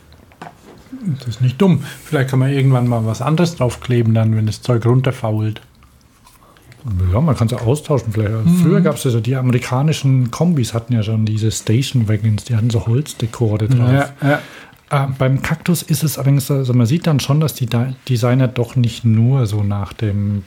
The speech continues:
Speaker 2: praktischen Nutzen geguckt haben, sonst hätten sie nämlich das Ding bis hinter die Beif-, also rück-, hinter den Türen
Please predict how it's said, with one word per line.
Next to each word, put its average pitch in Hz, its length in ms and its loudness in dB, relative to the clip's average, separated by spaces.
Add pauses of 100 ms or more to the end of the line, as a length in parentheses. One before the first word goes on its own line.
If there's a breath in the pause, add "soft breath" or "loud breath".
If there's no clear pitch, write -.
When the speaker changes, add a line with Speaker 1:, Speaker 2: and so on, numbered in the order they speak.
Speaker 2:
praktischen 117 600 -4
Nutzen 110 340 -2
geguckt 113 380 -2
haben, 135 320 0
sonst 127 320 0
hätten 143 200 2
sie 139 120 2
nämlich 139 220 2
das 131 200 -2
Ding 135 300 0 (100)
bis 143 220 0
hinter 139 320 0
die 131 280 0 (1160)
Beif-, 151 360 -2
also 127 300 -2 (340)
rück-, - 300 -4 (380)
hinter 175 360 2
den 117 260 0
Türen 143 360 0